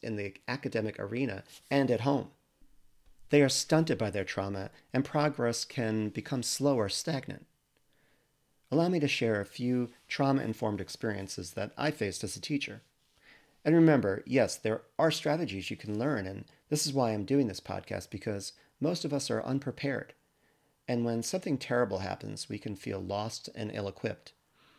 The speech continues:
Yet, as parents and guardians, we have to step up and be that rock for our kids. So along with some proven strategies to guide you, tuning into your compassion, empathy, and patience are the three greatest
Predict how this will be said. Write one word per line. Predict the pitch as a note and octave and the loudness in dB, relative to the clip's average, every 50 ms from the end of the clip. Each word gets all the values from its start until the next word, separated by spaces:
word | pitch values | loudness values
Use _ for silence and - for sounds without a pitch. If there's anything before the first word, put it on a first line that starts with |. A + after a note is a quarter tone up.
| _ _ _ _ _ _ _ | _ _ _ _ _ _ _
Yet, | - A#2 A#2 A2+ - | 2 4 4 4 4
as | - G#2+ G2+ - | 2 -2 -2 -2
parents | - - C3+ B2+ B2+ B2 - | -2 0 0 2 2 2 0
and | G#2+ G2+ | -2 0
guardians, | - D3+ D3+ B2+ G#2+ G2 G2+ G2 - - _ _ _ _ _ _ _ | 2 2 2 2 0 -2 -4 -6 -10 -12 _ _ _ _ _ _ _
we | - B2+ C3 | -4 -2 -2
have | C3 C3 C3 - | -2 -2 -2 -2
to | - G#2 G2 | -2 -2 -2
step | F#2 - - - C3 A#2 - - | -2 -4 -2 2 2 2 4 4
up | C#3 C#3+ C#3 - | 2 2 0 -2
and | G#2 G2 F#2+ G2 - - | -6 -6 -6 -8 -6 -2
be | B2+ B2 | -2 0
that | A2+ A2+ G#2+ - - | 2 2 0 0 -2
rock | G2+ G#2 G#2+ A#2 B2 - | -2 -2 -2 -4 -4 -6
for | - - G2 | -8 -6 -6
our | F#2+ G2 G2+ | -6 -6 -8
kids. | - - - G#2+ G#2+ G#2+ - - - _ _ _ _ _ _ _ _ _ _ _ _ _ _ - | -10 -12 -12 -12 -12 -12 -16 -20 -20 _ _ _ _ _ _ _ _ _ _ _ _ _ _ -4
So | - - C#3+ | 2 4 6
along | C3+ C#3+ C#3+ D3 D3 C#3+ | 8 8 8 8 8 6
with | C3 A#2+ | 4 2
some | - - B2 A2 G#2+ G#2+ G#2 G2 - | 0 0 0 2 2 0 -2 -4 -6
proven | - - - D#3+ C#3 C#3+ A2+ | -4 0 2 2 2 2 0
strategies | - - - - C3+ B2 B2 B2 A2+ G2+ G#2 G2 F#2 - | -2 -4 -4 0 2 2 2 2 2 0 -2 -6 -6 -6
to | - G#2+ | -8 -10
guide | F#2 - A#2+ A#2+ C3+ C3+ A2 F#2 | -4 -2 0 2 2 2 0 -2
you, | G2+ G2 G2+ G2+ G2+ - _ _ _ _ _ _ _ - | -4 -6 -6 -8 -10 -14 _ _ _ _ _ _ _ -8
tuning | - - E3 D3+ D3 C3+ C3 | -4 0 2 2 2 2 2
into | B2+ B2 - B2+ | 0 -4 -2 -4
your | A2+ G#2 G2 | -4 -4 -4
compassion, | - - G2+ - - - A#2 A2+ - - B2+ A#2+ A#2 - - - _ _ _ _ | -6 -8 -10 -8 -6 -6 -4 -4 -4 -4 -6 -6 -8 -10 -12 -20 _ _ _ _
empathy, | - A#2+ A2+ - A2+ - A#2 A2 A2 - - _ _ _ - | -2 -2 -2 -2 -4 -4 -2 -4 -4 -4 -8 _ _ _ -8
and | G2+ G#2 F#2+ | -6 -6 -6
patience | - - C3+ C3 B2 - - - - - - - _ _ _ _ _ _ - | -4 -4 -2 -2 -2 -4 -6 -8 -8 -10 -12 -14 _ _ _ _ _ _ -6
are | G#2+ G#2 | -4 -4
the | G#2+ | -4
three | G#2 - - C#3+ C3+ | -4 -4 -2 -2 -2
greatest | - - A2+ A#2 A#2+ A#2+ B2 A#2 - - - | -2 0 2 2 2 2 2 -2 -4 -8 -14